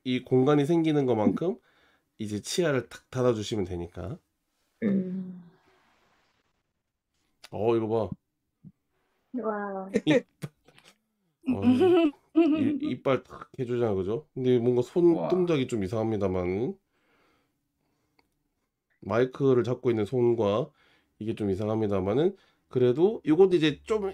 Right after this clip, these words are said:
Speaker 1: 길긴 하지만 이거 긴 거라고 느껴지지 않고 전혀 넓게 딱 돼 있으면서 딱 각-, 각진 느낌으로 여기 턱 공간을 잡아주니까 그리고 치아가 딱 들어가니까 느낌은 딱 잘 나왔습니다. 제가 원하는 것처럼.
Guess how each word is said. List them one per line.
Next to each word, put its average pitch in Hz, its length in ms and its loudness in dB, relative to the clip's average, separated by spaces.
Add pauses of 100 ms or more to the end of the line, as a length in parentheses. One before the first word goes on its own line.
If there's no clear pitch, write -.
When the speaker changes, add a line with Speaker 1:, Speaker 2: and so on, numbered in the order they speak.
Speaker 1:
길긴 190 440 0
하지만 214 420 0
이거 185 200 0
긴 156 260 2
거라고 202 400 6
느껴지지 165 480 2
않고 131 480 2
전혀 110 400 -2 (440)
넓게 147 420 4
딱 120 140 -4
돼 113 140 -2
있으면서 120 560 0
딱 - 140 -12
각-, - 260 -16
각진 160 600 0
느낌으로 139 640 2 (400)
여기 113 180 -2
턱 - 160 -4
공간을 156 380 4
잡아주니까 113 760 0
그리고 113 240 -2
치아가 139 400 -2
딱 120 140 -10
들어가니까 104 680 -2 (360)
느낌은 180 440 4
딱 - 200 -4
잘 95 220 -6
나왔습니다. 87 480 -4
제가 104 240 -2
원하는 92 360 0
것처럼. - 360 -12